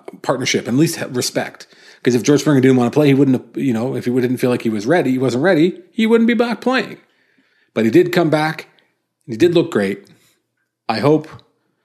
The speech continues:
for his sake and for Blue Jays fans' sake and for our sake covering the team,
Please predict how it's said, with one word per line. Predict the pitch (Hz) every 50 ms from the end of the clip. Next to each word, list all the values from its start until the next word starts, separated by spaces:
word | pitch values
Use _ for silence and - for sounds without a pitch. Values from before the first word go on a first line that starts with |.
| _ _ _ _ _
for | - - - 113 104 101 98 95 90
his | 151 185 175 -
sake | - 180 165 165 160 - -
and | 127 110 104
for | - 98 92
Blue | 87 123 131
Jays | 120 123 120 110
fans' | - - 113 104 98 90
sake | - 110 107 104 -
and | 98 90
for | - 101 101 - - -
our | 143 156 170 175 180 180 170 160 147
sake | 139 - - 120 123 117 - -
covering | - 143 139 123 127 123 117 110 107
the | 101
team, | 101 - 214 214 196 175 170 180 -